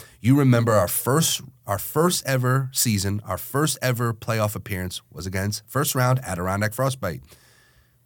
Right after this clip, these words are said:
They had home ice advantage. We're there the first two games. We go.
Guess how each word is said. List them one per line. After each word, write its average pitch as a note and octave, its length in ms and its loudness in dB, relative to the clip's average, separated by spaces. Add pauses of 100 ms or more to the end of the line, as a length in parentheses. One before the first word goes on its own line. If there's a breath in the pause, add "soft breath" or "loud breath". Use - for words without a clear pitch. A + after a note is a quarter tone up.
(320)
They C#3 100 4
had C#3+ 200 2
home C#3+ 320 0
ice C3+ 220 2
advantage. C3 480 2
We're A#2 140 0
there A#2+ 180 0
the G#2+ 80 -2
first G#2+ 300 -4
two G#2+ 100 -4
games. E2+ 340 -4
We F#2+ 200 -4
go. F2+ 320 -4